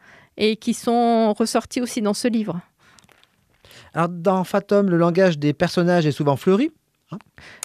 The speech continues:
Speaker 2: euh, que ce soit le verlan ou celui qu'utilisent les jeunes des quartiers.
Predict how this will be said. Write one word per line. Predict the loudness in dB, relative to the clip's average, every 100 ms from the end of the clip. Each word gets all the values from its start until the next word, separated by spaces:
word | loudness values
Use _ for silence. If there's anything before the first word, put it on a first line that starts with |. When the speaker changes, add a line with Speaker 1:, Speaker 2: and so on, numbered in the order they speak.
| -20 _ _ -6
Speaker 2:
euh, | -2 0
que | 2
ce | 2
soit | 4 4
le | 4
verlan | 4 4 4 4 4 2
ou |
celui | 0 -2 -2
qu'utilisent | -2 -2 -2 -2 0
les | 0
jeunes | 0 2
des | 0
quartiers. | 0 -2 -2 -2